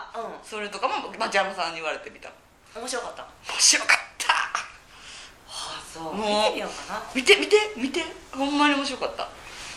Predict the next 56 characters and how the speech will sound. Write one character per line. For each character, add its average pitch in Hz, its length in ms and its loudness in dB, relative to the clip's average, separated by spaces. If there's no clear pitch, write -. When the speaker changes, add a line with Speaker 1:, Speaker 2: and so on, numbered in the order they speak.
Speaker 2:
あ 220 120 8
の、 254 60 8
Speaker 1:
ど - 60 8
う - 20 6
な 254 40 6
の？ 247 40 4
Speaker 2:
サ 392 160 12
ウ 320 40 8
ル 254 60 4
も 180 100 2
息 165 80 -8
子 151 120 -10
も 127 80 -10
見 160 80 -10
て。 220 180 -10
Speaker 1:
サ 359 180 -4
ウ 320 100 -4
ル 220 80 -4
の 185 60 -6
息 - 140 -12
子 170 120 2
は 170 140 0
な、 165 460 0
も 175 140 -2
う 180 60 4
え 175 120 6
え 285 40 8
か 480 160 4
な 226 180 4
と 220 80 -4
思 180 140 -4
っ - 20 -12
て 165 140 2
る。 156 160 0
Speaker 2:
ち - 60 8
ゃ 175 120 10
う 170 40 4
で、 165 80 4
で 175 100 0
も 180 80 -4
ず - 100 4
っ - 160 4
と、 - 260 10
ず - 100 4
っ - 100 2
と 359 80 4
顔 - 240 8
面 392 100 2
や 330 120 4
で。 135 120 -2
ち - 80 4
ゃ 247 60 10
う、 254 40 4
見 - 60 8
て - 180 10
ほ 480 100 10